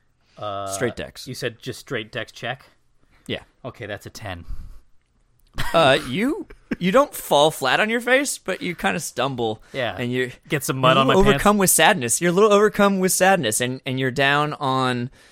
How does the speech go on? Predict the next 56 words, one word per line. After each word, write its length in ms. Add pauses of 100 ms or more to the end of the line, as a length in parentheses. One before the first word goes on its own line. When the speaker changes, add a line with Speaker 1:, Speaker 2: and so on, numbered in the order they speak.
(340)
Speaker 2:
on 220
one 280
knee. 520
Speaker 1:
Yeah. 160 (200)
Speaker 2:
And, 520 (100)
you 140
know, 180
you 140
kinda 220
play 200
it 80
off, 340
and 360
Tim's 200
like, 140
"Oh, 100
did 140
you 80
come 200
down? 320 (100)
Did 100
you 80
come 200
down 160
here?" 140
Speaker 1:
Wait, 220
Tim, 240
you 80
talk? 400
Speaker 2:
<laughs> 240 (640)
No, 300
he's, 300
it's, 320 (160)
it's 240
what 160
you're 120
getting 300
out 80
Speaker 1:
Oh, 40
Speaker 2:
of 40
his 140
eyes, 120
and 280
Speaker 1:
subtext. 20
Speaker 2:
this 180
is 120
not 200
a 40
Speaker 1:
Hi, 40
Speaker 2:
vis-, 180
Speaker 1:
hi. 120
Speaker 2:
this 160
is 60
an 80
auto, 520
audible, 560